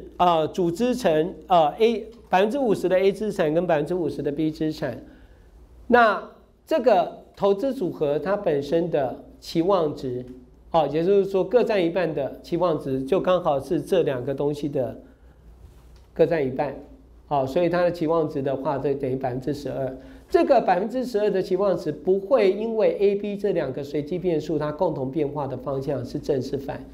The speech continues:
有所改变，哦，因为我们的公式事实上就是不需要去考虑这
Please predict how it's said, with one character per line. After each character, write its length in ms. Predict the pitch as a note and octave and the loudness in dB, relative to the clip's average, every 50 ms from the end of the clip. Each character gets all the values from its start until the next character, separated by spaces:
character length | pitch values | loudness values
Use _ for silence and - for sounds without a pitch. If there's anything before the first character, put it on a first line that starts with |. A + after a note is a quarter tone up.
| - - - - - - | -20 -20 -20 -20 -6 0
有 160 | - D3 D3 | 0 2 2
所 220 | D3 C#3 D3 C#3 C#3 | 2 0 -2 -4 -4
改 160 | C#3 C3+ A#2 | -4 -6 -6
变， 340 | - - C#3+ C#3+ - - C#3+ - - - - - _ - - - - - - | -6 -6 -4 -4 -4 -4 -8 -12 -14 -18 -20 -20 _ -20 -20 -20 -20 -8 0
哦， 180 | - D3+ C#3 C#3+ | 2 2 2 4
因 120 | E3 F3+ | 4 4
为 40 | G3 | 4
我 140 | F3 C#3+ C3+ | 4 2 0
们 140 | D3 D#3 | -2 -2
的 80 | D3 C#3+ | -2 -2
公 200 | - - D#3+ E3 | 0 0 -2 -2
式 200 | E3 - D#3+ D3 | -2 -4 -6 -6
事 160 | - - D#3 | -4 -4 -4
实 60 | C#3 | -4
上 220 | C3 - D#3+ C#3 C3 | -2 -2 -2 -2 -2
就 160 | C3 D#3+ C#3+ | -2 -2 -4
是 280 | C3+ - D3+ C3+ C3 - - - - - - - - - - | -2 -2 -4 -4 -4 -6 -10 -16 -18 -20 -20 -20 -20 -6 0
不 80 | - G3 | 0 2
需 140 | G3 G3 F#3+ | 2 2 2
要 120 | F3 D#3 | 0 0
去 100 | D3 D#3+ | -2 -4
考 260 | - - D3+ C3 C3 | -4 -4 -4 -4 -2
虑 360 | C3+ D3 D3 C3 - - - - - | -2 -2 -2 -2 -2 -6 -8 -8 -2
这 200 | - D#3+ C#3 | 0 0 0